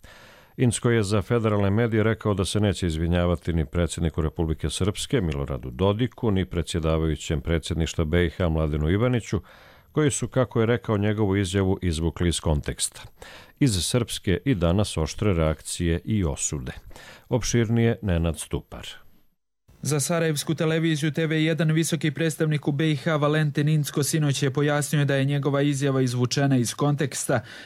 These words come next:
Speaker 2: naglasivši da je govorio o problematičnim datumima u koje je svrstao i deveti januar, za koji tvrdi da su vezani za negativne emocije drugih naroda u B I H.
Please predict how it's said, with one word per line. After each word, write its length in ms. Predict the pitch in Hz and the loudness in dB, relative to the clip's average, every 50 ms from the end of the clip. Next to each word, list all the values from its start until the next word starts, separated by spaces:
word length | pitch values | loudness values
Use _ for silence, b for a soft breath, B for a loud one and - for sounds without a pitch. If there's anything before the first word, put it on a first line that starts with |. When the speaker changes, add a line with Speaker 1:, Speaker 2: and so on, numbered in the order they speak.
| B - | B 0
Speaker 2:
naglasivši 640 | 180 175 160 165 151 143 139 - 151 135 - 160 143 | 2 2 4 4 4 4 2 2 0 2 0 0 0
da 100 | 135 139 | 2 2
je 100 | 131 127 | 0 0
govorio 540 | 120 131 127 127 139 143 143 147 143 135 131 | 0 0 0 2 2 2 2 4 4 2 2
o 40 | 127 | 0
problematičnim 920 | - - 143 131 131 143 143 143 156 165 156 - 156 139 - 135 123 117 | 0 0 0 0 2 0 2 2 2 0 0 0 -2 0 0 2 2 2
datumima 560 | 117 135 139 143 135 156 147 139 135 127 120 110 | 2 2 2 0 0 0 0 2 2 2 2 0
u 60 | 107 | 0
koje 280 | - 127 117 117 117 | 2 2 2 4 2
je 60 | 113 110 | 2 0
svrstao 540 | - 143 156 151 139 - - 165 156 156 | -2 -2 -2 -2 0 0 0 2 2 2
i 60 | 156 151 | 2 2
deveti 440 | 151 156 151 147 135 123 - 135 | 2 2 2 2 2 0 2 2
januar, 400 | 139 143 147 147 147 139 131 - B B B B B - | 2 2 4 4 4 4 2 0 B B B B B -4
za 160 | 170 190 185 | -2 -2 0
koji 260 | 185 190 170 156 135 | 2 2 0 0 0
tvrdi 380 | - 147 165 165 151 160 165 147 | 0 -2 -2 0 2 2 2 2
da 140 | 135 123 | 2 0
su 200 | 117 - - 120 | 0 -2 -2 -2
vezani 460 | 113 127 139 139 131 139 139 135 139 131 | 0 2 2 2 2 2 2 2 2 2
za 140 | 131 147 | 2 2
negativne 680 | 139 151 165 165 147 143 127 - 135 120 117 120 123 135 | 2 2 2 2 2 0 0 0 -2 0 2 2 2 4
emocije 400 | 143 147 143 139 - - 139 113 | 4 2 2 0 0 0 0 0
drugih 440 | 107 117 127 143 143 143 135 - 143 | 0 0 0 0 0 0 -2 0 0
naroda 520 | 147 147 147 151 147 143 143 143 131 131 - | 2 2 2 2 2 2 0 0 -2 -2 0
u 100 | 160 139 | 0 2
B 200 | 127 127 117 110 | 2 2 2 2
I 60 | 107 | 0
H. 320 | 104 - - 127 123 113 | -2 -2 0 2 2 0